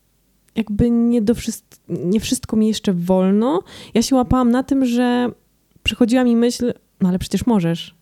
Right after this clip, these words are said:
nie musisz się nikomu tłumaczyć, nie musisz nikogo py-, pytać o pozwolenie, możesz, wolno ci”. I to było takie, „Wow”. A z drugiej strony,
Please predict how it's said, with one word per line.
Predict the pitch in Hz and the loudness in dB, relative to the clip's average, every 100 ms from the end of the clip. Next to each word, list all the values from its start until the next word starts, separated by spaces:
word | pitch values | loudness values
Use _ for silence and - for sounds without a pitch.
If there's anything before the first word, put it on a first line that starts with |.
| - | -2
nie | 196 | 0
musisz | 226 254 - | 2 0 0
się | |
nikomu | 190 180 180 180 | 0 2 0 0
tłumaczyć, | - 180 165 175 - | 0 0 0 -4 0
nie | 196 | 0
musisz | 196 196 | 0 -2
nikogo | 208 190 | -2 -2
py-, | 202 208 190 - | -2 -4 -6 -4
pytać | 220 196 - | -2 -2 -4
o | |
pozwolenie, | - 202 190 208 269 196 170 185 | -4 -2 0 0 0 0 0 0
możesz, | 320 - 180 180 | 0 0 -2 0
wolno | 254 285 185 | 0 2 2
ci”. | 170 160 170 - - - - | 0 -6 -6 -10 -20 -16 -8
I | |
to | 180 | -4
było | 208 | -2
takie, | 220 214 226 220 - _ | -2 -2 -2 -2 -6 _
„Wow”. | 208 247 160 160 170 _ _ _ _ _ _ _ - | -4 -2 -4 -6 -8 _ _ _ _ _ _ _ -8
A | 180 | -6
z | |
drugiej | 196 202 | -4 -6
strony, | 202 - 196 202 | -6 -4 -2 -2